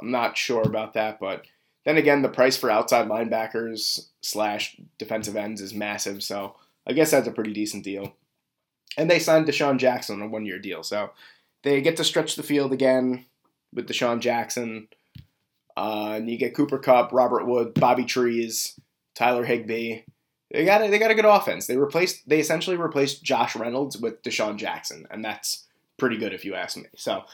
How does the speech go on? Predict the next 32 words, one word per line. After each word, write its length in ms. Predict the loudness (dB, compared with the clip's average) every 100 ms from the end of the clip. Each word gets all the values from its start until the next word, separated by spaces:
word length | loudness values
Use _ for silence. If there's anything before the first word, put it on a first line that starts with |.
| -8
I 80 | 0
give 180 | 2 2
them 100 | 0
a 80 | -2
B 140 | -2
minus 380 | 0 0 -2 -4
because 320 | -2 0 0
they 100 | 0
did 200 | -2 -2
the 60 | -2
most 580 | 2 2 2 -2 -12 -20 _ _ _ _ 0
with 180 | 2 2
what 180 | 0
they 100 | 0
could 200 | -2 -4
have. 180 | -8 -10 -12
The 60 |
fact 220 | -2 -2 0
that 80 |
they 80 | 0
were 140 | 0 0
over 180 | -2
the 80 | -4
cap 400 | -4 -2 -2 -6 _ _ _ _ _ _ _ _ _ _ -6
basically 400 | 0 2 2 2
up 120 | 2 -2
until 260 | -4 -4
the 80 | -4
deadline. 520 | -8 -8 -10 -12 -16 _ _ _ _ _ _ _ _ -4
So 220 | 0 2
I, 320 | 2 0 0 0
I, 240 | 0